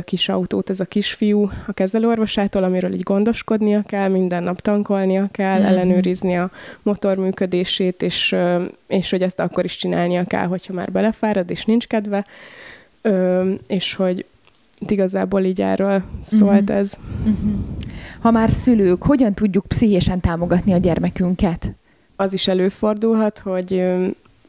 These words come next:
Speaker 1: hogy, ö, egy kis kamasz vagy kamasz gyermeknek így, ö, egyszer csak elege lesz ebből a, tehát a mindennapi menedzseléséből a diabétesznek, és, ö, ilyenkor arra szoktam bíztatni a szülőket, hogy,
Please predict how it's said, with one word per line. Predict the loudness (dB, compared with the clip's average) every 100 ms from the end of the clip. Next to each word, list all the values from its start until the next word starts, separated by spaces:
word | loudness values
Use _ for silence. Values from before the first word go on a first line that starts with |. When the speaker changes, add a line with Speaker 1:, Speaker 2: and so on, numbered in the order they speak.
| -2
Speaker 1:
hogy, | 0 0 0
ö, | 2 2 0 0
egy | -4 -6 -6
kis | -4 -2 -2
kamasz | 0 -2 -2
vagy | -8 -6
kamasz | -4 -2 -2
gyermeknek | -2 -2 0 -4 -2 -4 -2
így, | -6 -4
ö, | -2 -2 -2 -4 -6
egyszer | -8 -6 -6
csak | -6 -6
elege | -4 -4 -2
lesz | -2 -4 -4
ebből | -6 -2 -2 0
a, | -2 -4 -10 -20 -20 _ _ -14
tehát | -8
a | -4
mindennapi | -4 -2 -4 -2 -2
menedzseléséből | -2 -2 -2 -2 -2 -4 -6 -4 -2
a | -2 -4 -4
diabétesznek, | -2 0 0 -2 -4 -2 -2 -2 -2
és, | -2 -4 -2
ö, | 0 0 -2 -2
ilyenkor | -2 0 -2 -2
arra | -2 -2 -4
szoktam | -4 -6 -4 -2
bíztatni | -2 -2 -2 0 0
a |
szülőket, | -2 -2 0 -2 -6 -8
hogy, | -4 -4